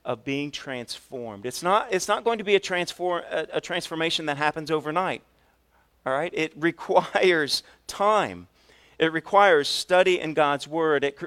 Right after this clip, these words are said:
it requires other people. As we're going to see this morning, it requires difficult circumstances. And yet God is going to use all of that to help change us. Now, this morning, we're going to see that one of the primary themes of First Peter,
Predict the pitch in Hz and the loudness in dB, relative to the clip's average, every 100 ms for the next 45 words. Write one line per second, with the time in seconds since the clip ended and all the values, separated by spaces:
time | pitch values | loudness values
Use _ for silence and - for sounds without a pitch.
0 | - 160 156 - 180 175 147 - 185 190 | -6 -4 -6 -2 2 4 2 2 2 2
1 | 185 175 147 127 113 - - 160 170 190 | -4 -8 -6 -6 -8 -12 2 2 2 0
2 | 196 180 180 196 165 - 185 196 160 - | 2 0 -2 -4 -4 -2 0 2 2 2
3 | 190 165 170 - 175 196 208 165 139 135 | 2 2 -2 0 4 6 6 2 -2 2
4 | 202 220 196 185 - 208 226 262 196 131 | 2 2 4 4 4 0 0 -2 -6 -8
5 | 107 90 - - - - _ _ _ _ | -10 -12 -16 -14 -14 -16 _ _ _ _
6 | _ _ _ _ _ _ - 156 170 - | _ _ _ _ _ _ -8 -6 -4 -4
7 | 147 175 196 208 175 180 160 147 139 - | 0 0 0 -2 -4 -8 -6 -8 -10 -12
8 | _ 165 196 262 190 - - - - - | _ 4 6 6 2 -8 -20 -20 -20 -20
9 | - _ _ _ _ _ _ - 139 139 | -20 _ _ _ _ _ _ -8 -6 -6
10 | - - 120 120 117 101 - 127 120 117 | -10 -12 -12 -12 -16 -20 -18 -12 -10 -10
11 | - 147 160 139 123 143 151 127 - 127 | -8 -4 -2 -4 -6 -6 -6 -8 -8 -8
12 | 123 123 123 135 135 120 - 127 135 147 | -6 -8 -6 -6 -6 -10 -6 -6 -4 -4
13 | 160 160 - 123 117 135 - - 139 - | -4 -8 -10 -10 -8 -10 -8 -2 -2 -2
14 | - 165 160 - 151 123 107 113 | -10 -8 -8 -10 -8 -8 -6 -10